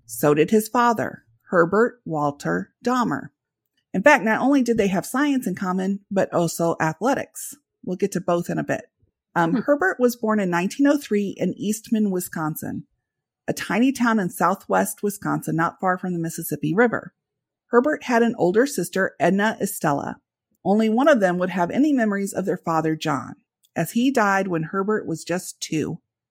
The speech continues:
Speaker 1: and Edna six. Their
Speaker 2: Hmm.
Speaker 1: mother, Rose, would do her best to raise them on her own. Sadly, tragedy would strike again fifteen years later when Mother Rose died at age fifty-two in nineteen twenty.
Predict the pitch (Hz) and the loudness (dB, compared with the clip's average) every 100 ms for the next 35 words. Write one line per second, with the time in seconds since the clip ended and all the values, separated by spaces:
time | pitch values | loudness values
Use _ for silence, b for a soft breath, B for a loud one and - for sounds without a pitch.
0 | - 185 - 156 151 - - - - - | -4 -2 2 0 2 -2 -6 -8 -10 -10
1 | - - - _ _ _ _ _ _ _ | -14 -14 -16 _ _ _ _ _ _ _
2 | _ - 233 240 311 269 196 196 196 202 | _ 4 6 6 4 2 4 4 2 0
3 | 185 214 262 247 226 - 262 208 196 214 | 2 2 4 4 2 0 0 0 2 0
4 | 208 196 214 226 - 147 - - - _ | -2 0 0 0 0 0 0 -6 -12 _
5 | _ - - 202 202 233 254 - 185 196 | _ -12 4 4 6 4 0 2 0 2
6 | 240 254 - 208 214 262 - 190 202 185 | 0 -2 -2 0 0 0 0 0 0 -4
7 | - - 240 240 262 214 180 175 175 165 | -6 0 2 2 0 0 0 -2 -2 -2
8 | 165 165 170 170 180 180 180 151 151 151 | 0 0 -2 -2 -2 -2 -2 -2 -2 -4
9 | - 160 - - 208 214 214 - 160 156 | -2 -2 -2 -4 -4 -4 -6 0 0 0
10 | - 160 160 151 - 147 143 - 156 123 | -2 -4 -2 -2 -2 -4 -4 -4 -4 -4
11 | - | -8